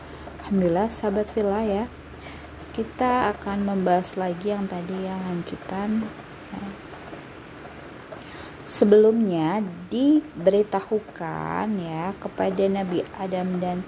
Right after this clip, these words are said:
Sayyidah Hawa agar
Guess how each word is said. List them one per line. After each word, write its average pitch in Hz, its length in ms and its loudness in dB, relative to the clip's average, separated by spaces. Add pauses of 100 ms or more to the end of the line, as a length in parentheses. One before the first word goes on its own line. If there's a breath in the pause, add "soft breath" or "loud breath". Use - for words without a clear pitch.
(320 loud breath)
Sayyidah 254 560 4
Hawa 165 560 -2 (1300 loud breath)
agar 170 800 0